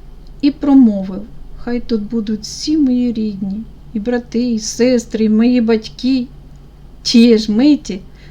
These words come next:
за стіл сіла вся рідня хлопця, і батько, і мати, і сестри, і брати. Доти не піднялися з-за столу,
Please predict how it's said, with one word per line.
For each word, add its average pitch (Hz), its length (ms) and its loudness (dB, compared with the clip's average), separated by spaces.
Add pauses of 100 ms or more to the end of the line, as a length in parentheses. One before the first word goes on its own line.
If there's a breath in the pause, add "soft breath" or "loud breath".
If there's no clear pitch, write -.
(120)
за 208 320 2
стіл 269 440 0
сіла 240 440 0
вся 294 480 -2
рідня 247 340 2
хлопця, 208 640 -6 (160)
і 247 120 -2
батько, 220 600 -6
і 220 100 2
мати, 220 520 2
і 233 100 2
сестри, 240 640 -4
і - 20 0
брати. 240 580 -2 (680 loud breath)
Доти 233 500 2
не 214 160 4
піднялися 233 840 2
з-за 214 220 0
столу, 285 560 -2